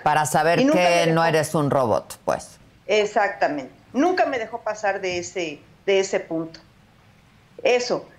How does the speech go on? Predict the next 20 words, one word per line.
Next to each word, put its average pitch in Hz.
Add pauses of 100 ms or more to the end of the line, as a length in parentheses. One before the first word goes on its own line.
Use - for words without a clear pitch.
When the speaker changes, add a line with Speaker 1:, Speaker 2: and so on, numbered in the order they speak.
(120)
Speaker 2:
en 220
la 220
Speaker 1:
En -
el 160
Speaker 2:
página 196
del 185
Senado 185
Speaker 1:
del 175
Speaker 2:
de 170
la 185
Speaker 1:
Senado. 147
Speaker 2:
República. 240
Speaker 1:
¿Y 175
por 175
parte 185
de, 180
eh, 151
el 143
Poder 160
Judicial? 180